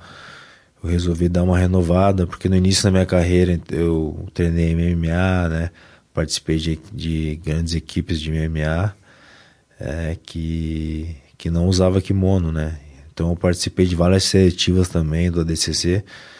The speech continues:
Então esse ano eu, é, resolvi voltar às origens, vamos dizer assim, e, e voltar a lutar sem kimono.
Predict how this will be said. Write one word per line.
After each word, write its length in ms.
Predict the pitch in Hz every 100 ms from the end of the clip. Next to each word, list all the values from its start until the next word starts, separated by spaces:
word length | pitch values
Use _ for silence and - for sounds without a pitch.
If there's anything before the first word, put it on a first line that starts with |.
| - -
Então 240 | 90 92
esse 260 | 95 - 98
ano 220 | 98 104
eu, 580 | 101 101 104 101 101 95 87 - _ _ _
é, 640 | 85 87 85 85 82 82 82
resolvi 360 | 85 87 85
voltar 400 | 92 98 92 98
às 120 | 98 101
origens, 400 | 92 90 92 82
vamos 240 | 82 82
dizer 120 | 85
assim, 840 | 80 - 85 90 92 92 90 90 80 - - _ _ -
e, 140 | 90
e 40 |
voltar 320 | 87 85 82 85
a 40 |
lutar 260 | 85 90 85
sem 160 | 95
kimono. 380 | 85 92 82 78